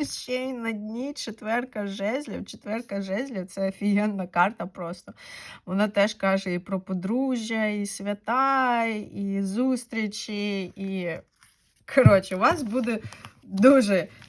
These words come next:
цікавий, е, найближчим часом, дуже цікаві якісь події, цікаві люди в житті.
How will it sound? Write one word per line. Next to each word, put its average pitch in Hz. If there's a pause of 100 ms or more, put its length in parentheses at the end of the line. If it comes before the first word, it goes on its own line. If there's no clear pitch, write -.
цікавий, 208 (240)
е, 170 (1400)
найближчим 190
часом, 208
дуже 190
цікаві 185
якісь 165
події, 202 (320)
цікаві 208
люди 233
в 208
житті. 202